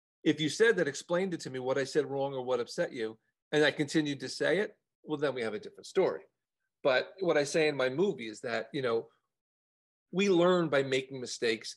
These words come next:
and learning from them and then not making them. Um, like, my nephew in, in school doesn't, doesn't, uh, say five plus three is nine because he's a dick. He may just not know the answer.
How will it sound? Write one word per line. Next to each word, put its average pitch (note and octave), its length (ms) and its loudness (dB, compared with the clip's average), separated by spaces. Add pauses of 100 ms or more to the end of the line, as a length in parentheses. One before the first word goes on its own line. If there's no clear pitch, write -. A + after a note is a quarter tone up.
and A#2 240 -4
learning C3 280 0
from A#2 180 -6
them A2+ 180 -6
and A2 140 -10
then A2+ 160 -4
not A2+ 200 -6
making G#2 280 -8
them. C2+ 120 -16 (140)
Um, G#2+ 240 -6 (320)
like, A#2+ 160 -4
my D3 100 2
nephew E3 420 0
in, B2 120 -6 (120)
in A2+ 160 -2
school C#3+ 460 -2
doesn't, C3 380 -2 (140)
doesn't, C#3 320 -2 (480)
uh, B2+ 280 0 (360)
say B2 460 0 (120)
five C#3+ 380 2
plus C3 240 -4
three C#3+ 260 -4
is A2 140 -4
nine B2+ 400 0
because A#2 280 -8
he's A2 140 -10
a A2 80 -6
dick. G3+ 300 0
He D#3+ 140 -6
may F3 180 0
just E3 200 -2
not D#3 160 -6
know C#3+ 160 0
the C#3 220 -8
answer. G3 460 -2